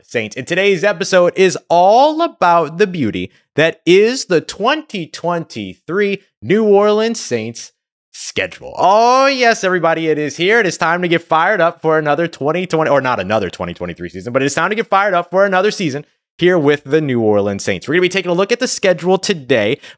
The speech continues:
but before we get to certain things there, we're also gonna be taking a look at a couple different things. So we're gonna get to health being key to the success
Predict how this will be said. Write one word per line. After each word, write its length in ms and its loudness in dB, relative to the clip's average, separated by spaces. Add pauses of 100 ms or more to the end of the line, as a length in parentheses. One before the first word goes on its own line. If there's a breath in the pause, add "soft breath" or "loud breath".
but 260 0 (200)
before 320 0
we 100 0
get 280 -4
to 260 -2
certain 320 -2
things 320 -6
there, 180 0
we're 160 0
also 220 0
gonna 100 -6
be 80 -8
taking 220 -2
a 20 -2
look 140 -2
at 40 0
a 40 -2
couple 240 -2
different 240 -8
things. 160 -16
So 80 -2
we're 40 0
gonna 140 -4
get 340 -2
to 280 -4 (320 soft breath)
health 360 -2
being 360 -4
key 380 -6
to 280 -6
the 100 -4
success 760 -4